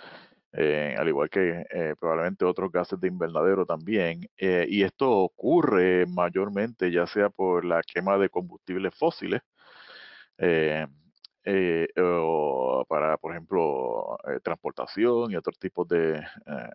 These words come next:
eh, de situaciones, y, eh, también, eh, como consecuencia de cambios en lo,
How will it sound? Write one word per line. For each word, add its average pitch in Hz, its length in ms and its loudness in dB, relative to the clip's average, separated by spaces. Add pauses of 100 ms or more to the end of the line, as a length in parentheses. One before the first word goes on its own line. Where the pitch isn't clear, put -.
eh, 65 320 -12 (140)
de 87 100 -12
situaciones, 101 500 0 (640)
y, 170 340 6
eh, 113 320 6
también, 113 680 0
eh, 110 160 2
como 104 240 -4
consecuencia 98 480 -2
de 101 100 2
cambios 101 420 0
en 90 100 -6
lo, 80 380 -2